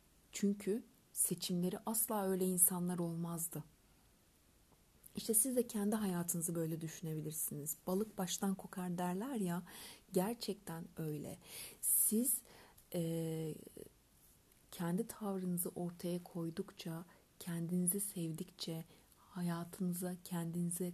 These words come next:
kıyamadıkça bu şekilde manipüle insanlar asla hayatınızda olmaz.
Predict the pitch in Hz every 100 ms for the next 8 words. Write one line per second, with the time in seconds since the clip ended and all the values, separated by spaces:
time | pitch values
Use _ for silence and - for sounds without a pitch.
0 | - - 185 233 196 - - - 180 240
1 | - - - - - - - - - _
2 | _ _ - - - - 269 240 226 170
3 | 185 175 180 185 214 226 185 - 165 160
4 | 165 185 - - 214 208 - 180 165 160
5 | 160 - 156 156 151 143 151 - 165 -
6 | -